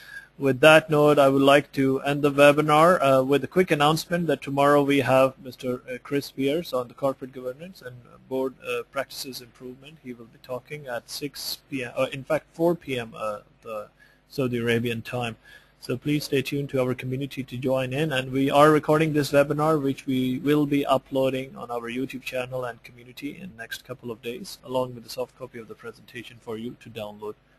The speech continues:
from our community. Once again, thank you all, um, for joining in, and special thanks to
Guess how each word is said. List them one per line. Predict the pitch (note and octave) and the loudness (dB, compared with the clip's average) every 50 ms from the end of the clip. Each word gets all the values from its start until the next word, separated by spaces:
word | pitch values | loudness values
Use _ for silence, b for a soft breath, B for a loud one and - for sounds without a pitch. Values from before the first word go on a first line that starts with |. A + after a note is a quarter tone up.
| _ _ _ | _ _ _
from | - A#2 A2 A2 A2+ | -8 -6 -6 -4 -4
our | G#2+ G#2 A2 - - _ _ - | -4 -4 -6 -8 -14 _ _ -18
community. | - A#2+ A2+ A2+ A2+ A2 G#2+ G#2+ - - A2+ - B B B B B B B B B B | -14 -12 -10 -10 -10 -10 -12 -14 -14 -16 -16 -18 B B B B B B B B B B
Once | - C#3+ C3+ - | -4 0 2 2
again, | C3+ D3 D3 C#3+ C#3+ C3+ | 4 4 4 2 4 4
thank | - D#3 D#3 - | 2 2 4 6
you | D#3+ D3+ | 8 10
all, | D3 D#3 E3 F3+ F#3+ G3 F3+ | 10 12 12 10 10 8 6
um, | D3 C#3 C#3 C3+ C3+ C3 - _ _ _ _ | 6 6 6 6 4 2 -4 _ _ _ _
for | _ - C3+ C3 B2+ B2+ B2 A#2+ B2 B2 A#2+ | _ -4 0 0 2 2 2 0 -2 -6 -6
joining | - C#3 C3 C3 C#3 C#3+ C#3+ C#3+ | -4 -2 -2 0 -2 -2 -4 -4
in, | C#3 C#3 D#3 E3+ D#3 | -4 -4 -4 -2 -2
and | C3 B2+ B2+ B2 B2+ B2+ - _ _ | -2 -4 -4 -4 -8 -12 -16 _ _
special | - - - - D3 C3+ - - C3+ B2+ | -20 -12 -6 -4 -4 -2 -2 -4 -6 -6
thanks | - C3 C3 B2+ B2 - - | -6 -6 -6 -6 -8 -10 -12
to | - B2+ B2 A#2+ | -12 -10 -12 -12